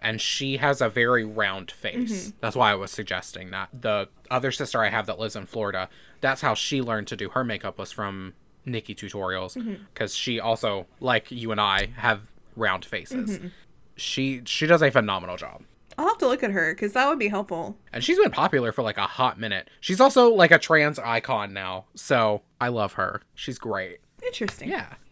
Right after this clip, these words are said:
Speaker 2: Yeah, I'll have to watch her, 'cause I suck at it.
Speaker 1: <laughs>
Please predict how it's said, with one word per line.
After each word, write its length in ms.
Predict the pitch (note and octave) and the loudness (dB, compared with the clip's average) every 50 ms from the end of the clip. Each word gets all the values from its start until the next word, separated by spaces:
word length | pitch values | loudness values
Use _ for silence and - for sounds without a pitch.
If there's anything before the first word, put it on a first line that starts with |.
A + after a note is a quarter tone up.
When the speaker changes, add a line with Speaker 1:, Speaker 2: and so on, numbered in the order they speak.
| - - _ - | -20 -20 _ 2
Speaker 2:
Yeah, 120 | - D#4+ C4+ | 6 6 6
I'll 80 | C4+ | 6
have 100 | C#4+ E4+ E4+ | 6 2 -2
to 60 | - | 0
watch 280 | C4+ A3 A3+ B3+ C4+ - | 2 4 4 4 2 0
her, 200 | A3 F3+ A#2 E3 | -4 -2 -2 -2
'cause 200 | G3 - G3+ F#3+ - - | -6 -8 -10 -8 -6 -6
I 180 | G#3 G#3+ A3 | -4 -4 -4
suck 260 | A3 - - G3+ G3+ | -6 -8 -10 -10 -10
at 140 | - - - | -10 -14 -12
it. 160 | - A3 A#3 _ - - - - - - - - C#5 - - - | -14 -16 -16 _ -10 -10 -10 0 0 2 12 12 10 10 12 6
Speaker 1:
<laughs> 640 | D4 - - - - G#3 G#3 - - - _ - F3+ | 6 6 6 0 -6 -4 -4 -4 -8 -10 _ -12 -12